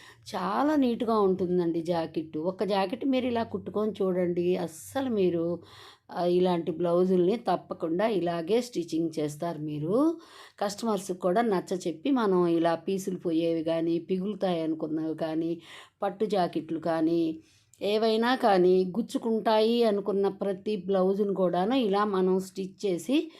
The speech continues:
ఎక్కువ పేమెంట్ డిమాండ్ చేయొచ్చండి. మళ్ళీ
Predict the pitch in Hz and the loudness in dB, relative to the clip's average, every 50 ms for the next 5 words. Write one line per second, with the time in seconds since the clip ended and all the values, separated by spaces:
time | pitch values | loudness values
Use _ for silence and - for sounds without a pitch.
0 | - - - - - _ - 220 247 247 - - - 269 262 262 277 294 285 - | -20 -20 -20 -20 -20 _ -2 -2 -2 -2 -4 -2 2 4 6 6 4 4 2 2
1 | 226 220 220 214 214 208 202 190 190 277 311 294 208 185 196 196 208 208 202 196 | 2 2 2 2 2 0 0 0 2 2 2 2 2 2 2 2 4 4 2 2
2 | 185 185 196 175 175 180 180 180 - 190 180 175 175 180 226 285 349 349 - - | 2 0 0 2 2 2 0 0 0 0 2 2 4 4 4 2 2 0 -4 -14
3 | _ _ _ _ _ _ _ _ _ _ _ _ _ _ _ _ _ _ _ _ | _ _ _ _ _ _ _ _ _ _ _ _ _ _ _ _ _ _ _ _
4 | _ _ _ _ _ _ _ _ _ _ 190 180 170 180 208 262 | _ _ _ _ _ _ _ _ _ _ -14 -6 -4 0 2 2